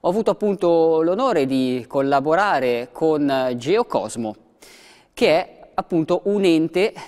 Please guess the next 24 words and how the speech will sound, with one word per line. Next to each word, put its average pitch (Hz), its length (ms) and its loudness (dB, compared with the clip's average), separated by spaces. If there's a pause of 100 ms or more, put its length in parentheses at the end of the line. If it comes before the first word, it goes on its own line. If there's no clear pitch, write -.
(100)
facente 135 420 -6
parte 127 460 0
anche 120 320 -6
della 135 240 -2
nasa 123 440 -4 (520)
che, 214 360 0
eh, 139 120 -6
si 269 140 -4
occupa 170 340 0
proprio 156 600 0
di 147 180 -6
questo 120 840 -4
studio. 110 540 -6 (580)
Ma 196 260 0
che 320 280 -4
cos'è 196 600 -2
il 202 160 -4
terremoto? 131 840 -2 (120)
Brevemente, 214 480 -2
il 147 60 -2
terremoto 214 540 -2
è 175 140 2
un 180 120 0
evento 165 540 -2